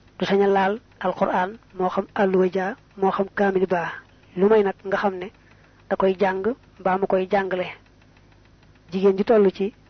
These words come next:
gis baax te fekk muy jàng Alxuraan ngir mokkal, mbaa mu di ko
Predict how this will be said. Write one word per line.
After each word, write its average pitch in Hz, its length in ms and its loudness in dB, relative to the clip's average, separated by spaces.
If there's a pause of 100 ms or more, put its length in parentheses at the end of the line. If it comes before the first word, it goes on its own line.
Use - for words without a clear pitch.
(500)
gis 190 220 -4
baax 180 400 -2
te 196 100 -6
fekk 190 240 -2
muy 190 260 0 (280)
jàng 190 180 0
Alxuraan 185 400 0
ngir 190 160 0
mokkal, 190 380 -2 (680)
mbaa 185 260 0
mu 190 100 -2
di 196 80 4
ko 196 220 0